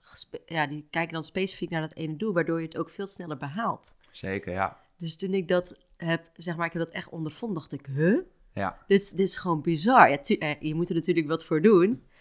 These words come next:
Speaker 1: maar je gaat veel specifieker aan de slag, waardoor je, ja, het gewoon, je doel sneller behaalt.
Speaker 2: Precies. Het, het brein, eh, er is eigenlijk de wetenschap over neuroplasticiteit aangetoond in het brein. Ik weet niet of je weet wat het is. Dat
Speaker 1: Ja.
Speaker 2: is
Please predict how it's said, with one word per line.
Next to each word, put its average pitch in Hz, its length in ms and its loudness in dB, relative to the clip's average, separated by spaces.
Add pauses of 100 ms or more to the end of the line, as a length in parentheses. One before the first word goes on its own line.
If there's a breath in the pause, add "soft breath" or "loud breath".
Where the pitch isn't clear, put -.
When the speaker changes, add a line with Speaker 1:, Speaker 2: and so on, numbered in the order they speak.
(200 soft breath)
Speaker 1:
maar 170 460 4 (440)
je 170 200 -8
gaat 180 360 0
veel 226 380 -2
specifieker - 800 -4
aan 151 160 2
de 143 60 -4
slag, 214 360 -2
waardoor 160 340 -4
je, 156 380 -4
ja, 127 220 0
het - 120 -20
gewoon, - 240 -10
je 143 100 -6
doel 151 160 -4
sneller 139 320 -8
behaalt. 143 600 -6
Speaker 2:
Precies. - 460 -8
Het, - 340 -12
het 95 200 -12
brein, 101 460 2 (140)
eh, 92 480 -2
er 87 140 -6
is 95 160 -6
eigenlijk 92 360 -4
de 95 60 -6
wetenschap 95 460 -2
over 98 220 -6
neuroplasticiteit 98 1040 -2
aangetoond 101 1300 -4
in 101 100 -6
het 95 100 -6
brein. 95 300 0
Ik 110 80 -8
weet - 20 -20
niet 101 80 -6
of 92 80 -14
je 104 100 -6
weet 98 220 -4
wat 98 120 -12
het 92 140 -12
is. 101 200 -6
Dat 95 140 -4
Speaker 1:
Ja. 156 180 6
Speaker 2:
is 147 120 0